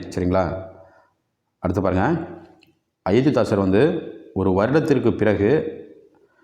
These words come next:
அதாவது ஆயிரத்தி தொள்ளாயிரத்தி எட்டுல, ஒரு பைசா தமிழன் என்ற இதழை வந்து தமிழன் என்று பெயர் மாற்றம் செஞ்சிருப்பாரு. ஆயிரத்தி தொள்ளாயிரத்தி ஏழுல வந்து தொடங்கியிருப்பாருங்க இல்லைங்களா?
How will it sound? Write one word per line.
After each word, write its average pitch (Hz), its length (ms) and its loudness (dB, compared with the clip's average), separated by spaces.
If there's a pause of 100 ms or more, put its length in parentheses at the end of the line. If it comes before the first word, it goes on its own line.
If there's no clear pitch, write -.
(720)
அதாவது 98 300 2 (720)
ஆயிரத்தி 110 220 2
தொள்ளாயிரத்தி 104 300 2
எட்டுல, 92 240 -2 (600)
ஒரு 120 180 4
பைசா 139 200 2 (100)
தமிழன் 117 320 4
என்ற 101 240 2
இதழை 107 260 4
வந்து 92 160 2 (380)
தமிழன் 131 340 4
என்று 101 180 2 (120)
பெயர் 110 180 4
மாற்றம் 110 260 0
செஞ்சிருப்பாரு. 87 380 -2 (1120)
ஆயிரத்தி 107 240 2
தொள்ளாயிரத்தி 110 360 2
ஏழுல 117 200 4 (100)
வந்து 101 200 4 (480)
தொடங்கியிருப்பாருங்க 104 500 2
இல்லைங்களா? 98 360 0